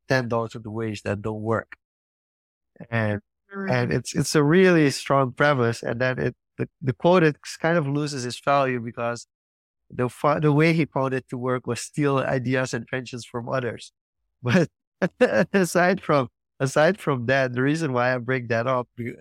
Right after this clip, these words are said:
Speaker 1: because I find it interesting, is what's wise? Because we've just discussed brave, and now what's, what's wise? Because if you say, like, emotions are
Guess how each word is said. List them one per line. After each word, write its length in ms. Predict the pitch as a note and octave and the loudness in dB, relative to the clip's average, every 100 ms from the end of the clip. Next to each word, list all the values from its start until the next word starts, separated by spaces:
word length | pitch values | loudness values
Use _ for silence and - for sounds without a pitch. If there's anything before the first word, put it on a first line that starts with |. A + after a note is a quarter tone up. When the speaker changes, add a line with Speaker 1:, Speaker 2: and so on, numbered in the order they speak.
| - _ | -20 _
Speaker 1:
because 380 | A2 B2 A#2+ - | -10 -6 -6 -8
I 120 | B2+ | -14
find 200 | - A2+ | -12 -10
it 120 | A#2+ B2+ | -10 -10
interesting, 580 | C#3+ C3+ A#2+ - A#2 | -6 -4 -4 -8 -12
is 200 | A#2+ A2 _ _ _ _ _ _ _ | -12 -12 _ _ _ _ _ _ _
what's 300 | - C#3+ D#3+ | -2 0 0
wise? 680 | A2+ A2 C3 G2 B1 - - - | -4 0 0 -2 -10 -16 -16 -14
Because 280 | A2 A2+ - | -12 -12 -10
we've 180 | A#2+ | -12
just 240 | A2+ B2 - | -10 -10 -10
discussed 420 | A2 - G#2+ G#2 | -12 -4 -4 -4
brave, 440 | A2 A#2 B2+ A2 - _ _ _ _ G#2 | -6 -2 0 -2 -10 _ _ _ _ -14
and 120 | G#2 | -10
now 220 | G#2+ A#2 | -8 -8
what's, 440 | A#2 B2+ B2 - _ _ - | -4 -4 -4 -10 _ _ 0
what's 260 | C3 - | 0 0
wise? 480 | A#2 B2 G#2 F#2 - | -2 -2 -2 -8 -14
Because 300 | - - A#2+ | -10 -6 -4
if 100 | C#3 | -4
you 140 | F3 F#3+ | -2 0
say, 260 | D#3 C#3+ | 0 0
like, 240 | B2+ A#2+ - | 0 -2 -8
emotions 560 | A#2+ A#2+ C3+ - A2+ | -10 -8 -8 -10 -14
are 300 | - F#2+ G3 | -16 -14 -16